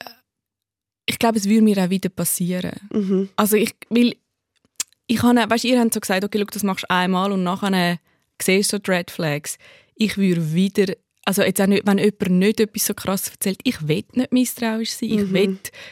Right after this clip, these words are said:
Speaker 1: in Freundschaften alles glauben, ich will, ähm, ja, wenn ich mit jemandem befreundet bin, will ich dem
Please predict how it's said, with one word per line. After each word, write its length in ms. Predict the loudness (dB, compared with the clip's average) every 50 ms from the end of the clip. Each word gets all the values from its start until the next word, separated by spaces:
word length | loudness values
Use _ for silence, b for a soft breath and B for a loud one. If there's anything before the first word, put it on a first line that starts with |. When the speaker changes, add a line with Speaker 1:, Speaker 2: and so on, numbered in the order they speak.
| B B
Speaker 1:
in 100 | -2 0
Freundschaften 720 | 2 4 4 4 4 4 4 2 2 0 -2 -2 -2 -2
alles 400 | 0 0 2 2 0 0 -2 -2
glauben, 380 | -2 0 0 0 0 -2 -2 -4
ich 200 | -4 -4 -4 -4 -2
will, 180 | -2 -2 -4 -6 _ _ -8 -4
ähm, 460 | 0 0 2 2 2 0 0 0 -2 b b b b b b b b b b b _ -14 -12 -12 -12 -12 -14 -16 -20 -20 -18 -10 -2
ja, 260 | 0 2 4 4 4
wenn 100 | 4 2
ich 80 | 2 2
mit 120 | 0 0
jemandem 340 | 2 0 -2 0 0 2 2
befreundet 440 | 2 2 0 2 2 2 2 2 0
bin, 180 | 0 0 2 2
will 120 | 0 -2 -4
ich 100 | -8 -8 -4
dem 360 | 0 2 4 4 4 2